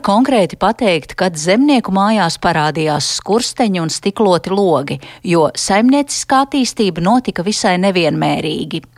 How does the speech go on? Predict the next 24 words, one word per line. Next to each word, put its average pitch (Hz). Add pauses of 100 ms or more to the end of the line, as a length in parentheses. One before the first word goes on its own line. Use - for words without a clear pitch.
(440)
Kamēr 190
piepilsētu 175
nami 170
un 160
ēkas 170
Kurzemē 165
un 156
Zemgalē 160
jau 156
lepojās 160
ar 156
dūmeņiem, 180 (320)
tikām 170
Vidzemē 175 (160)
ļaudis 165
mita 160
dzīvojamās 165
rijās 277 (300)
vai 165
Latgalē 254
dzīvoja 240
dūmistabās. 185 (760)
Tā 320
teica 302